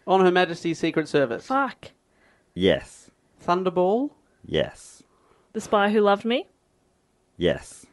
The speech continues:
Speaker 2: Um, what about, uh,
Speaker 1: Diamonds Are Forever?
Speaker 3: Yes.
Speaker 1: Oh, we got two to go,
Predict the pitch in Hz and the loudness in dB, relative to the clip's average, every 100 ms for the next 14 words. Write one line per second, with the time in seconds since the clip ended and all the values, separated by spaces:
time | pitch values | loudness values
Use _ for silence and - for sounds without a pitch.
0 | _ 185 175 175 170 170 170 175 - _ | _ -12 -10 -8 -8 -8 -10 -12 -16 _
1 | - 208 214 202 - _ - - - 196 | -8 -6 0 0 -2 _ -20 -18 -4 2
2 | 196 208 202 190 185 214 285 320 _ _ | 2 4 2 2 2 2 -2 -6 _ _
3 | _ - 82 62 - - - - 294 285 | _ -2 -2 -2 -8 -20 -12 0 4 8
4 | 285 294 294 285 330 294 285 | 8 8 2 0 0 2 4